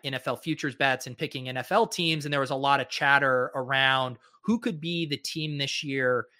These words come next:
that, you know, kind of becomes this year's Bengals and has that kind of recipe. And, you know, two teams that were thrown out, the Chargers a little bit more logically, but then more aspirationally, the Jags, just having that rookie quarterback who struggled, but maybe he takes the leap.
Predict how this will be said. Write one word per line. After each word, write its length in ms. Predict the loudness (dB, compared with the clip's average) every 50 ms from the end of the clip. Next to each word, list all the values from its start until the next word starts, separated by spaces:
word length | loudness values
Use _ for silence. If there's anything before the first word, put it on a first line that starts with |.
| _ _ _ 0
that, 460 | 4 8 8 10 8 8 6 2 -2 -10 _ _ _
you 140 | -6 -2 -2
know, 100 | -2 -2
kind 280 | 0 2 2 4 4 2
of 100 | 0 -2
becomes 400 | -6 -6 -2 -2 -2 -2 -2 -4
this 240 | -4 -4 -2 -2
year's 240 | -4 -4 -4 -4 -4
Bengals 580 | -4 -2 -2 -2 -2 -6 -8 -8 -10 -10 -12 -12 -10
and 160 | -10 -8 -4
has 340 | 2 4 4 6 4 2 0
that 260 | 0 0 0 0 -2 -4 -8 -20 -4 2
kind 220 | 6 6 6 6
of 120 | 4 6
recipe. 720 | 8 6 8 6 4 -4 -2 0 0 0 0 0 -2 -4 -10 -20 -16 _
And, 280 | 0 2 4 4 2 0 -2
you 100 | 0 0
know, 100 | 0 0
two 200 | 0 -2 -4 -4
teams 280 | -4 -2 -2 -2 2
that 140 | 2 2 2
were 100 | 0 -2
thrown 300 | -4 -2 0 0 4 6
out, 300 | 8 8 8 6 4 0
the 60 | -6
Chargers 500 | 0 6 8 10 10 10 8 6 2 2
a 60 | 2 0
little 200 | 0 2 0 2
bit 180 | 0 0 0
more 220 | 0 -2 -2 -2 0
logically, 720 | 4 6 6 6 6 4 0 -2 -2 0 0 0 0 -2 -6 -20 -8 0
but 140 | 0 0 4 4
then 180 | 4 4 4
more 180 | 2 2 4 6
aspirationally, 1120 | 6 6 6 4 -2 0 2 2 2 2 0 -2 -2 -2 -2 0 0 0 0 0 -2 -6 _ _ _ _ -6
the 340 | 0 0 2 2 2 0 -2 -2
Jags, 560 | 2 4 6 6 6 4 2 -6 -10 -12 -10
just 220 | -4 -4 -4 -4 0
having 380 | 4 6 6 6 4 2 -2
that 240 | 0 0 0 0 -2
rookie 240 | -4 -6 -6 -6 -10
quarterback 500 | -6 -2 0 0 2 4 4 4 2 0
who 80 | -6
struggled, 480 | -12 -6 0 2 2 2 2 0 -4 -2
but 140 | -4 -4 -2
maybe 160 | -2 -2 -2
he 80 | -2 -6
takes 220 | -6 -8 -8 -8
the 80 | -8 -6
leap. 340 | -4 -4 -2 -4 -4 -6